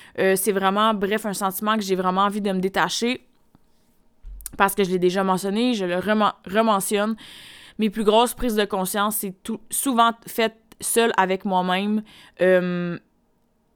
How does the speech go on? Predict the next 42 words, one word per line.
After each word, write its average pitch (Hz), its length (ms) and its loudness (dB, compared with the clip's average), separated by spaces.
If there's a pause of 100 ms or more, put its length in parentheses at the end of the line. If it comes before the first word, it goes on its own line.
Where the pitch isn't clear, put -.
(100)
à, 196 240 6
à, 185 360 6
après 226 300 2
des 214 120 0
conversations, 208 840 0
après 196 280 2
avoir 208 420 6
entendu 208 600 2
des 214 120 -4
fois 226 240 0
des 196 160 -4
brides 208 420 2
de 196 100 4
vie 185 300 -2
de 190 120 0
quelqu'un, 202 500 -4
bref. 185 320 -4
Fait 185 200 -8
que 226 200 -4 (1500)
j'ai 226 300 4
pris 262 180 0
un 320 80 8
moment, 220 460 4 (680)
j'ai 214 300 2
fait 269 220 2 (140)
autre 233 240 4
chose, 240 300 2
puis 220 120 -4
là, 220 80 4
je 220 100 -2
me 208 100 2
redépose 226 640 2
devant 190 260 4
mon 202 80 0
micro, 196 400 -2
puis 220 160 -6
je 214 60 -4
suis - 140 -6
vraiment 202 420 4
en 185 60 4
mode, 196 340 2
genre, 190 480 2